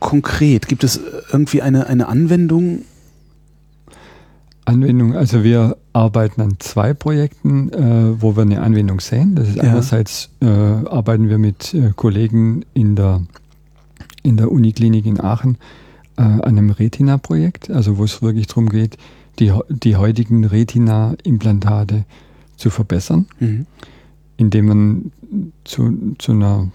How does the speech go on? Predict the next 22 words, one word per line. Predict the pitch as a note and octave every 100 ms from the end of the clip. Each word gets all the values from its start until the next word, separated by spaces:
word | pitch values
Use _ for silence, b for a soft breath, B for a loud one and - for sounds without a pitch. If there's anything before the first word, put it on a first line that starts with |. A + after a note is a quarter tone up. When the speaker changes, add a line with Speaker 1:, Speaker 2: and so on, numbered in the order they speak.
| _
Speaker 2:
dreidimensionalen | - G#2 A2 B2 A#2+ A2 - A2+ A2+ A#2 B2
Elektrodenstruktur | D#3+ A#2 - A2+ B2 A#2 - C3 - C3+
vielleicht | A#2+ C3+ A#2+ -
kommt. | - C#3 - b b b b b b _
Ähm, | C#3+ B2 B2 A#2
das | -
ist |
so | -
eine | A#2+ -
Idee. | C3+ C3+ C3+ B B B B B B _ -
Ähm, | A2+ A2 A2 G#2 _ _ _ _ _ _ _ _ _ _ _ -
und | G#2+
das | G2+ -
Zweite, | A2 G2 C3 B2+
wo | A#2 A2
wir | A#2 A2+ A#2 -
auch | B2+ A#2+
in | A#2+
einem | A2+
Projekt | A2 A#2 A2+ -
mit, | A#2+ G#2+ -
äh, | - D#3 A2+ G#2+